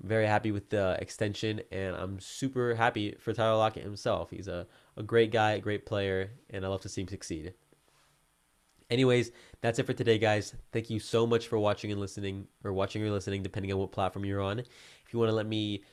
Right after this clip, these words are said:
know of anything you want me to discuss or comment on in a future episode, you can comment it, or I, in my link tree in the description, I have a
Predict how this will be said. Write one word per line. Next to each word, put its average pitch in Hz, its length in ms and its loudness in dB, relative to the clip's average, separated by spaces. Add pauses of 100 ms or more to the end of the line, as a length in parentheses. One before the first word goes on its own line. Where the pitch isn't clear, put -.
(140)
know 104 380 0 (140)
of 98 280 -2
anything 104 400 -4
you 104 220 -2
want 98 340 -2
me 98 140 -4
to 90 160 -2
discuss 120 540 0
or - 180 -8
comment 113 340 0
on 107 160 2
in 90 100 -2
a 95 40 -2
future 104 280 -4
episode, 101 420 0
you 90 120 -2
can 95 100 -10
comment 120 460 0
it, 120 240 0 (320)
or 107 420 2
I, 95 180 -2
in 92 120 -8
my 92 140 -2
link 110 220 -4
tree 113 260 -4
in 101 80 -4
the 92 60 -2
description, 101 520 -8 (400)
I 98 280 -2
have 95 580 -2
a 90 400 -4